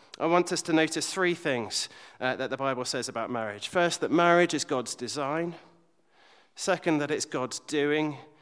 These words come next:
And third, that it's for God's display. And the first thing to say about marriage is simply this. Marriage is God's idea, not ours. Marriage isn't just a human construct.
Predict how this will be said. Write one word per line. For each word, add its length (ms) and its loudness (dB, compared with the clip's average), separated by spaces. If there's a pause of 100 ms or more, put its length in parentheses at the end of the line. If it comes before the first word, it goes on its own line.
(520)
And 180 -6
third, 420 -2
that 140 -4
it's 320 -4
for 240 -8
God's 520 -6 (260)
display. 580 -6 (1040)
And 100 0
the 60 0
first 300 2
thing 180 8
to 100 -2
say 300 4
about 240 2
marriage 300 0
is 80 -6
simply 360 0
this. 480 -6 (2000)
Marriage 380 0
is 80 -4
God's 380 0
idea, 440 2 (600)
not 260 0
ours. 500 -4 (1400)
Marriage 340 4
isn't 260 6
just 240 2
a 80 6
human 600 4
construct. 1000 0